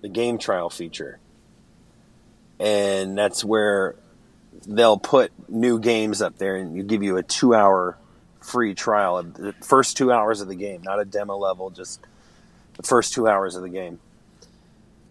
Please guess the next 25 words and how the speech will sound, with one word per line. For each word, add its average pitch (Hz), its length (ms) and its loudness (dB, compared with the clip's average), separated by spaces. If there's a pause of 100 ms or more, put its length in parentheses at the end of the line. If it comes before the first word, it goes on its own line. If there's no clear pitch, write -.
(180)
And 104 600 -2 (320)
they 131 120 -2
have, 127 240 4
like, 113 180 -2
the 113 80 -4
new 113 480 -2
Horizon 101 880 0 (1000)
Zero 101 320 0
Dawn. 98 380 0
They 98 80 -2
have, 95 320 -2
like, 95 260 -6
Cyberpunk 98 720 2
on 98 160 -2
there. 101 200 -4
They 95 120 -4
have, 90 560 -4 (380)
um, 58 580 -12 (1300)
what 107 120 -10
was 98 140 -8
the 95 120 -4
other? 95 160 -4 (100)
I - 340 -14
can't - 280 -16
think. - 200 -12